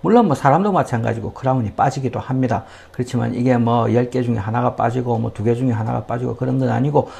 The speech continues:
크라운이 빠지는 가능성은 뭐 그렇게 아주 높지 않고, 뭐 그런 걸 크게 걱정하실 필요는 없다고 생각을 합니다. 자, 오늘은 여기까지 하겠습니다.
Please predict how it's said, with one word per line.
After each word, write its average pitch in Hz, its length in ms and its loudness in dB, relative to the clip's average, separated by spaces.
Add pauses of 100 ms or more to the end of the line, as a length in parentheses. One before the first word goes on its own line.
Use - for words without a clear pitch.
(180)
크라운이 131 400 2
빠지는 123 380 -2
가능성은 107 600 -6
뭐 107 260 -8
그렇게 117 440 -4 (180)
아주 127 260 -4
높지 110 320 -6
않고, 123 680 4 (200)
뭐 104 160 -4
그런 117 200 0
걸 98 140 -2
크게 180 360 0
걱정하실 - 460 -8
필요는 113 500 -4
없다고 - 360 -8
생각을 107 460 -6
합니다. 110 320 -6 (320)
자, - 160 -2
오늘은 160 540 2
여기까지 110 420 0
하겠습니다. 104 600 -8